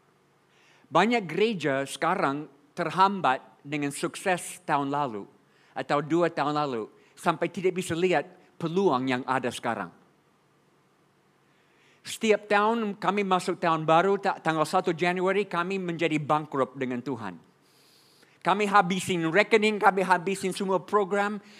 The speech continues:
kami menantikan Tuhan dengan semua pemimpin dan kami tanya, "Tuhan, apa rencanamu tahun ini?" Karena kami tidak mau bangun di atas sukses tahun lalu.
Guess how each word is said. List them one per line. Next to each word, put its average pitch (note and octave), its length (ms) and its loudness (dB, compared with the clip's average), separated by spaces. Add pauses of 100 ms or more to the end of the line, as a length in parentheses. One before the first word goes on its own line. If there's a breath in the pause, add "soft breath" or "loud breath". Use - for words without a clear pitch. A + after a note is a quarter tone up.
(120 loud breath)
kami G3 320 0
menantikan F#3 720 0
Tuhan G3 400 -2
dengan D#3+ 160 -4
semua F3+ 240 -2
pemimpin F#3 560 -2
dan D#3+ 160 -4
kami F3 240 -2
tanya, D#3+ 320 -2
"Tuhan, F#3+ 400 -4
apa G3 240 -2
rencanamu E3 640 -4
tahun C3+ 320 -2
ini?" A2 160 -10 (800 loud breath)
Karena F3+ 240 0
kami A#3 320 0
tidak G#3+ 240 0
mau F3+ 160 2
bangun D#3 400 -2
di D3+ 80 -2
atas C#3+ 240 -4
sukses D3 400 -6
tahun B2 320 -4
lalu. F#2 240 -10